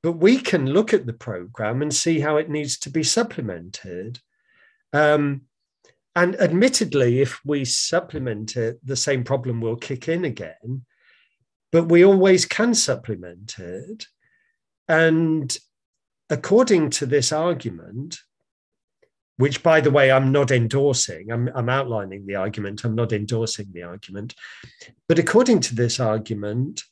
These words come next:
the lesson of Gödel's theorem is a positive lesson, not a negative lesson. It's a lesson about, um, uh,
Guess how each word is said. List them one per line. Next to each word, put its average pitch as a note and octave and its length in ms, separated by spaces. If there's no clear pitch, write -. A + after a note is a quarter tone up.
the D3 60
lesson F3+ 360
of C3+ 120
Gödel's C3 400
theorem B2 400
is B2+ 140
a A#2+ 40
positive - 580
lesson, G2+ 420
not B2 180
a C3 40
negative A#2+ 540
lesson. G#2 440
It's - 260
a C3+ 40
lesson C3 560
about, A#2 480
um, A#2 540
uh, A#2+ 600